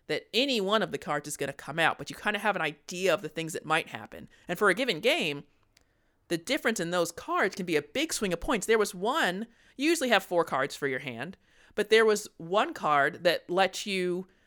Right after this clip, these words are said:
just take one card for your hand for a round and you would get ten points. So I, when we were playing, I had, I did do one card for ten points because I was like, "Well, I'd have to take another two cards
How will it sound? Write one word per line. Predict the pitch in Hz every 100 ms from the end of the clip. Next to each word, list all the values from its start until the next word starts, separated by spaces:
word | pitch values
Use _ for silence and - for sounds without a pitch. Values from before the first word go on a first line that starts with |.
| _
just | - 202 220 -
take | 208 170 147
one | 151 190 320 -
card | 170 127 120
for | - 139
your | 123
hand | - 127 131 135
for | 151 139
a |
round | 139 131 127 156 -
and | 160
you | 156
would | 147
get | 156 - -
ten | - 196 190
points. | - 185 - - - - _ _ _ _ _ _ _ _ _ _ _ _ _
So | - - 285 311 262 185 196 233 -
I, | - 214 247 240
when | 214 208
we | 285
were | 415
playing, | - 185 175 214
I | 190 208 _
had, | - 214 202 190 185 170
I | 190 285
did | 196 302 262
do | 143 127
one | 147 175 165
card | - 151 143 139
for | 170
ten | - 175 156
points | - 151 147 -
because | - 170 - 180
I | 180
was | 175
like, | 175
"Well, | 170
I'd | 180 185
have | 226
to | 254
take | 220 233
another | 208 208 160
two | - 269 285
cards | - 131 127 117 -